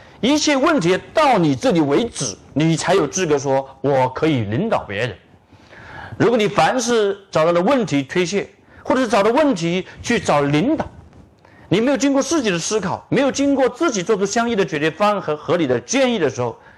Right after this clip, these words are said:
你是不能够把这个问题推给领导，否则你就是个搬运工。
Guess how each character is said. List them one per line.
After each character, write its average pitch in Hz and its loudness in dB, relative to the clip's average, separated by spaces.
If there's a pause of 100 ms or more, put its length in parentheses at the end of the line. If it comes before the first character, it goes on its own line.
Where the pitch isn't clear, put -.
(260)
你 143 0
是 165 -2
不 370 0 (160)
能 180 2
够 196 4
把 135 -2
这 - -8
个 180 2
问 254 0
题 147 0
推 185 -4
给 143 0
领 120 -6
导， 151 -14 (640)
否 180 4
则 185 4
你 208 0
就 202 -2
是 226 -2
个 208 2 (220)
搬 269 2
运 262 2
工。 202 -4